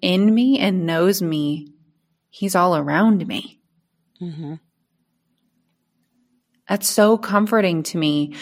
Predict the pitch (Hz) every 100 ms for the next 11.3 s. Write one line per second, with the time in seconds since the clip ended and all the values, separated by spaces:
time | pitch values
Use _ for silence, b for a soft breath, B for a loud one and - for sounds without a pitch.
0 | B B 175 - 175 175 170 170 170 170
1 | 170 - - _ _ _ _ _ _ _
2 | _ _ _ _ - - - 190 190 -
3 | 180 165 170 202 175 147 185 - _ -
4 | 175 165 - - 175 160 160 165 _ _
5 | _ _ _ _ _ 202 202 196 - 185
6 | 175 160 - - - 196 - 190 185 180
7 | 170 160 151 151 - - 170 175 160 160
8 | 165 160 156 151 147 147 - - 165 156
9 | 156 - _ _ _ _ _ _ _ _
10 | _ _ - - - 220 262 294 220 170
11 | 156 151 -